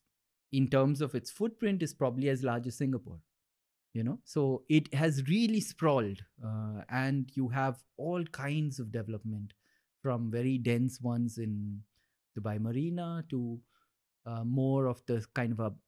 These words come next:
American suburban type, you know, your ranches and your, all your, um, your villa developments with these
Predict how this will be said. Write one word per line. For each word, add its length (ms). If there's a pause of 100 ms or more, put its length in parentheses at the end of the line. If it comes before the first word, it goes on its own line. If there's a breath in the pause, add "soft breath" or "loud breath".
(120)
American 460
suburban 720 (100)
type, 360
you 80
know, 160
your 220
ranches 800
and 160
your, 280 (380)
all 240
your, 360
um, 520 (340)
your 240
villa 420
developments 640
with 120
these 440